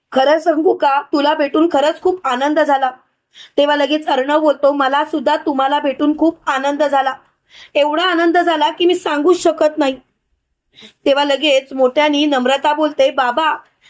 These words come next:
हे अर्णव सर, तुम्हाला सांगत होती ना मी, तेच आहे ते." त्यावेळेला लगेच सुप्रिया मोठ्याने बोलते, "अर्णव, बरं झालं तू आलास ते. अरे तुझा फोन आला पण हिने उचलला नाही,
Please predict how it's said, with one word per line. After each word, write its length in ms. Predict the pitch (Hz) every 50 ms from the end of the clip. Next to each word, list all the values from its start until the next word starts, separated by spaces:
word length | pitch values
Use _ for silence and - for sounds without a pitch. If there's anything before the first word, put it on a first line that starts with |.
| _ -
हे 100 | - 330
अर्णव 440 | 349 330 311 302 302 311 330 349 339
सर, 220 | - 339 294 262 - _ _ _ _ - _ _ _ _ _ _ _ - -
तुम्हाला 280 | 302 294 311 330 359
सांगत 420 | 359 359 339 294 294 311 370 381 392
होती 200 | 381 381 392 370
ना 140 | 359 320 302
मी, 140 | 311 359 381 - -
तेच 260 | 339 339 359 359 -
आहे 180 | 349 339 349 339
ते." 220 | - 311 269 - - _ _ _ _ _ _ _ _ _ _ _ _ _ _ _ _ _ _ -
त्यावेळेला 360 | 285 277 285 294 285 302 294
लगेच 320 | 285 269 247 294 311 -
सुप्रिया 500 | - 320 - - 277 285 294 294 285 262 254 - _ _ _ _ _ _ -
मोठ्याने 380 | 269 277 269 269 285 294 320 339
बोलते, 300 | 320 320 294 269 277 285
"अर्णव, 440 | 285 269 254 254 262 269 285 311 311
बरं 240 | 311 269 262 285 294
झालं 260 | 294 302 294 294 302
तू 160 | 294 320 302
आलास 340 | 285 269 262 269 269 269 -
ते. 220 | - 285 254 233 233 _ _ _ _ _ _ _ _ _ _ _ _ _ _ -
अरे 260 | 254 254 269 285 330
तुझा 320 | 339 - 320 - 302 302 311 311
फोन 240 | - 285 294 320 320
आला 220 | 311 285 277 269 294
पण 200 | 294 320 302 302
हिने 180 | 294 294 302
उचलला 540 | 311 285 269 - - 330 311 320 330 339 339
नाही, 280 | 320 311 294 302 302 285